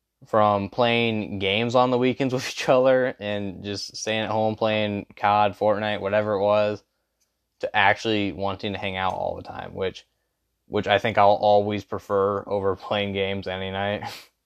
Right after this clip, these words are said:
Like, yeah, playing games with the homies is fun and whatnot, but hanging out with them is definitely a lot more fun. Um,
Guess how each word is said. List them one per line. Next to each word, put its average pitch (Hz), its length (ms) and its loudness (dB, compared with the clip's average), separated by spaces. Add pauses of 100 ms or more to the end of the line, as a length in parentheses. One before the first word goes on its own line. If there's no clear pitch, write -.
(360)
Like, 143 120 0
yeah, 165 180 8
playing 170 300 0
games 139 220 2
with 120 100 -2
the 107 40 2
homies 120 360 0
is 95 160 -6
fun 113 280 -2
and 98 140 -2
whatnot, 95 480 -2
but 98 320 2 (720)
hanging 110 220 -4
out 101 220 2
with 95 100 -2
them 92 460 -2
is 90 400 -6
definitely 90 760 -6 (1400)
a 104 60 -6
lot 90 240 0
more 82 160 -4
fun. 87 360 -10 (1500)
Um, 95 600 2